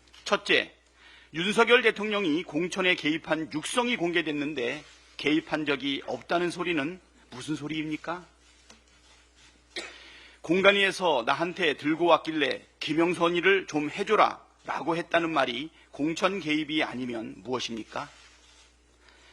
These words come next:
아니면 공관위 보고를 받고 공천 지시를 내린 당사자가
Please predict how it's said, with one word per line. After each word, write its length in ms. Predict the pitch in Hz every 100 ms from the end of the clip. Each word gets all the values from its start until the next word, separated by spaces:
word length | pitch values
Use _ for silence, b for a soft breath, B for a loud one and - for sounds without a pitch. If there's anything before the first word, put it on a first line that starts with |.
| b
아니면 500 | 143 156 214 185 208
공관위 440 | - 170 175 240 190
보고를 340 | 165 165 165
받고 460 | 147 - 127 143 -
공천 420 | 151 165 196 180
지시를 440 | - 151 180 185
내린 300 | 156 165 160
당사자가 760 | - 139 160 170 151 123 156